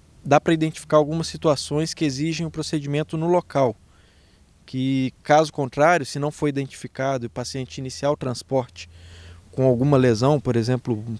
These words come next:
trauma no tórax, que tem que fazer um procedimento,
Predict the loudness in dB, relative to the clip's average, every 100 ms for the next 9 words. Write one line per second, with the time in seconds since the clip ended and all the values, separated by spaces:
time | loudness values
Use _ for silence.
0 | -8 2 4 4 0 -6 -2 2 4 2
1 | -4 -12 -12 -6 -4 -4 -6 -8 -6 -8
2 | -8 -10 -6 -4 -4 -6